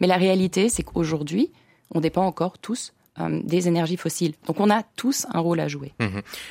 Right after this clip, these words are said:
Speaker 2: Votre credo, euh, vous l'avez dit tout à l'heure, il faut tenir compte des limites planétaires lorsqu'on investit. Euh, qu'est-ce qu'on entend au juste par limite planétaire ?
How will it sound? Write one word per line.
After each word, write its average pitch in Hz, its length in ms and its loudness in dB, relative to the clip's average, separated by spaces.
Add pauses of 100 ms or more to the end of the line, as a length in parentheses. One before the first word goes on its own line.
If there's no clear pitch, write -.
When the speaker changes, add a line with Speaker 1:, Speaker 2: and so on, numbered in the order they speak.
(120)
Speaker 2:
Votre 175 240 2
credo, 151 580 2
euh, 101 300 0
vous 110 80 -6
l'avez 110 220 2
dit 123 100 -10
tout - 180 -10
à 95 60 2
l'heure, 107 160 0
il 120 80 -2
faut - 160 0
tenir 127 300 2
compte 170 160 0
des 120 80 2
limites 139 440 0
planétaires 156 800 2
lorsqu'on 113 420 0
investit. 117 640 0 (360)
Euh, - 240 -4
qu'est-ce 247 160 2
qu'on 139 160 2
entend 156 260 0
au 117 80 2
juste 143 180 -2
par 90 200 -2
limite 127 340 0
planétaire ? 107 680 -2